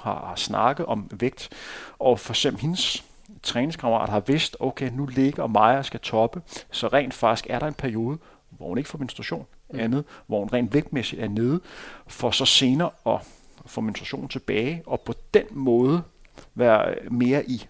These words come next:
Speaker 1: balance.
Speaker 2: Mm.
Speaker 1: Det skal lige nævnes, at hun har gode folk omkring sig, fordi hun har været blandt de bedste i verden, hvis ikke den bedste, så hun har haft eksperter, som kunne rådgive i det. Det er ikke noget, jeg vil anbefale,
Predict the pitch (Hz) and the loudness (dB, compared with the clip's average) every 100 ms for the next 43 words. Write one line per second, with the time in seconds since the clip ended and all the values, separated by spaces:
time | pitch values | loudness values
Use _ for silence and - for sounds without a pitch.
0 | - 123 101 101 - - 165 127 - - | 0 2 2 -2 -6 -6 -4 -4 -4 -6
1 | 120 180 202 120 127 160 - - 101 147 | 0 2 4 6 4 2 -4 -8 -2 -2
2 | - 135 185 - - 90 - - - - | 0 0 0 0 -2 -2 -8 -10 -10 -12
3 | - - - - 110 113 104 151 147 107 | -16 -20 -18 -6 -4 -2 0 6 8 8
4 | 101 92 - 135 - - 131 - 135 104 | 2 0 0 -2 -2 0 0 0 0 2
5 | 101 131 120 120 147 - 117 107 107 - | 2 0 -6 -4 -4 -6 -8 -4 -6 -6
6 | 123 - - - 117 135 - 110 - 101 | -12 -14 -12 -6 0 2 2 -2 -2 2
7 | 117 170 - - - - - - 110 - | 2 2 -4 -16 -20 -20 -14 -8 -6 4
8 | 131 185 - - - - - - - 120 | 6 6 4 -6 -8 -14 -14 -20 0 2
9 | 135 135 139 117 117 123 147 - 117 - | 4 8 10 10 8 4 -2 -2 -2 -4